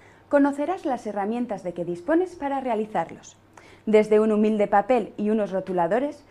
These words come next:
hasta un software específico que te permitirá incluso desarrollarlos en red junto a otras personas. Y por último, descubrirás qué aplicaciones profesionales tienen los mapas mentales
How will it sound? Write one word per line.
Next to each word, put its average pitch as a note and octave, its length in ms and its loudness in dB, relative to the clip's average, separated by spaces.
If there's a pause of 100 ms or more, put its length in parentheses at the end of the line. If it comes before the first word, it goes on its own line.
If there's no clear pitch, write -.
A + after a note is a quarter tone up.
(260)
hasta B3+ 280 2
un F#4 120 6
software A3+ 440 0
específico A#3 680 -6 (260)
que C#4 120 4
te C#4 100 0
permitirá B3 600 0
incluso C#4 540 -2
desarrollarlos A#3+ 840 -2
en F#3 140 -6
red A3+ 180 -2 (120)
junto A#3 260 -4
a A3 80 4
otras G#3 280 -6
personas. E3 640 -12 (600)
Y G#3 120 -2
por F#3+ 220 2
último, D4 380 2 (400)
descubrirás C#4 880 0
qué F#4+ 100 -2
aplicaciones B3+ 680 -6
profesionales G3+ 800 -4
tienen A#3+ 340 -2
los F3+ 180 -4
mapas A#3 320 -2
mentales G#3 520 -4